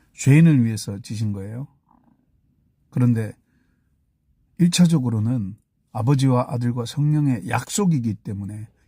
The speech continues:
협약이기 때문에, 언약이기 때문에 그래요. 그 약속이 없었으면 예수님이 십자가 지는 건 우발적인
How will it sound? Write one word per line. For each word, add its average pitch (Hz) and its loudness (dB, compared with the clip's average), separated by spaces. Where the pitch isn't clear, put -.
협약이기 143 0
때문에, 95 -14
언약이기 151 4
때문에 98 -10
그래요. 98 -18
그 180 6
약속이 175 2
없었으면 117 -4
예수님이 117 0
십자가 156 -2
지는 110 0
건 107 -2
우발적인 135 2